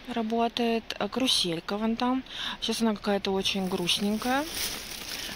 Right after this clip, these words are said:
Каруселька, ее там демонтировали,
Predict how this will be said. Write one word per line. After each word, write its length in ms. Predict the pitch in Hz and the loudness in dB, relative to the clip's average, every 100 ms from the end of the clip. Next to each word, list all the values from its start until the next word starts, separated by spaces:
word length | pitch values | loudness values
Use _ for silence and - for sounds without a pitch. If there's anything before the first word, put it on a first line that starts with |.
| - | -8
Каруселька, 720 | - 240 - - 247 254 226 | -2 0 2 2 0 0 2
ее 180 | 208 202 | 2 2
там 300 | 202 196 196 - - - - | 2 2 0 -4 -16 -12 -4
демонтировали, 1160 | 202 214 208 196 - - 185 190 202 226 233 | 2 4 4 2 2 0 0 0 0 0 -2